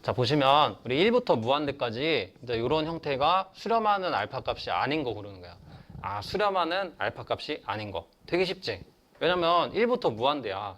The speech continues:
적분간 무한대. 아, 그러면 급수 형태로 바꾸는 거다. 그럼 이거 급수로 생각하면은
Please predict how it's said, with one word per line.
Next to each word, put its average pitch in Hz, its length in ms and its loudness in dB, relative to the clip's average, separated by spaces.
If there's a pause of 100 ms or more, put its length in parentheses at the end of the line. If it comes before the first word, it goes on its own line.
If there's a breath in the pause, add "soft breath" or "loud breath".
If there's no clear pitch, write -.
적분간 123 520 -4
무한대. 101 380 -4 (960 loud breath)
아, 110 180 0
그러면 156 600 4
급수 - 260 0
형태로 220 280 0
바꾸는 113 340 -8
거다. 110 420 -6 (680)
그럼 165 140 0
이거 156 160 4
급수로 196 380 4
생각하면은 160 640 -2